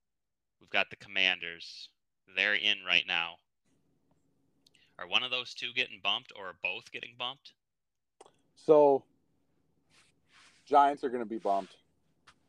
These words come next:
Speaker 2: Washington's gonna be bumped.
Speaker 1: Really?
Speaker 2: Washing-, Washington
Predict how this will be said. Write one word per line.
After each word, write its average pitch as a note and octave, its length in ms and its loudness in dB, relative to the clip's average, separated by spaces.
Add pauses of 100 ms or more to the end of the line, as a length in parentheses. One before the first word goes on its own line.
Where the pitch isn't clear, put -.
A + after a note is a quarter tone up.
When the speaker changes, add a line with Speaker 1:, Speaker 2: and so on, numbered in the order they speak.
(140)
Speaker 2:
Washington's G2+ 640 2
gonna E2 220 -20
be D#2+ 160 -20
bumped. - 320 -16 (1800)
Speaker 1:
Really? A2+ 200 6
Speaker 2:
Washing-, B2+ 460 6 (280)
Washington G3+ 840 4